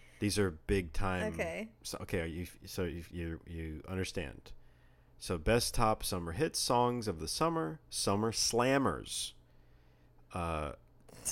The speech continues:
Speaker 1: <laughs> Ariel's favorites. Let's figure it out.
Speaker 2: All right.
Speaker 1: Here are some that didn't make the cut.
Speaker 2: All right, get on with it.
Speaker 1: The, so the, these were all randomized into the game, but these were ones that I feel like don't connect with you.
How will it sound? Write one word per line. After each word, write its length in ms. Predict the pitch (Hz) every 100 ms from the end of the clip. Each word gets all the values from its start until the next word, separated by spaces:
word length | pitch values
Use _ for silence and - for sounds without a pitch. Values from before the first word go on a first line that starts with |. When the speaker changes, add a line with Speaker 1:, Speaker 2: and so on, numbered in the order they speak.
| - - - - -
Speaker 1:
<laughs> 440 | - 95 - -
Ariel's 640 | 113 110 110 110 107 98
favorites. 540 | - 107 104 104 98 -
Let's 220 | 92 -
figure 480 | - - - 123 143
it 80 | 131
out. 140 | 85 - - -
Speaker 2:
All 80 | 254
right. 340 | 240 185 170 - -
Speaker 1:
Here 220 | 143 165
are 80 | 165
some 220 | - 135
that 200 | 107 82
didn't 280 | 113 117 113 -
make 520 | 104 98 90 - - - - - -
the 80 | -
cut. 260 | - - -
Speaker 2:
All 40 |
right, 180 | 226 185
get 120 | 208
on 180 | 214 311
with 140 | 269 -
it. 160 | 76 - - - -
Speaker 1:
The, 280 | 92 110 120
so 240 | - 107 98
the, 400 | 98 95 - 92
these 200 | 98 101
were 120 | 113
all 160 | 101 85
randomized 720 | 92 107 117 101 101 98 -
into 200 | 95 -
the 140 | 87 87
game, 260 | 98 95
but 140 | 82 80
these 180 | 117 120
were 80 | 110
ones 320 | 104 101 -
that 200 | 92 85 - - -
I 60 | 98
feel 240 | - 110
like 340 | 104 95 - - -
don't 200 | 123 110
connect 280 | 107 101 -
with 160 | 113
you. 260 | 98 113 185